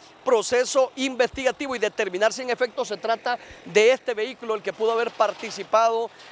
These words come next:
en, eh, el pudo haber participado en estos hechos criminales. Lo que sí podemos decirle, que hay reporte de asaltos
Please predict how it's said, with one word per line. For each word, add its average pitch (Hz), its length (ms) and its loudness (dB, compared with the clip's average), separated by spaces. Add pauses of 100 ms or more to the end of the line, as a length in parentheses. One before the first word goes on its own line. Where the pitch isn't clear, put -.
en, 240 360 2
eh, 185 500 0
el 165 60 -6
pudo 214 180 -2
haber 226 120 0
participado 226 600 0
en 196 120 -6
estos 214 280 -2
hechos 233 260 -2
criminales. 196 460 0
Lo 175 80 -4
que 180 140 -4
sí 233 100 -8
podemos 254 240 0
decirle, 226 460 -2 (360)
que 208 120 2
hay 247 160 4
reporte 277 800 2
de 220 100 0
asaltos 196 960 0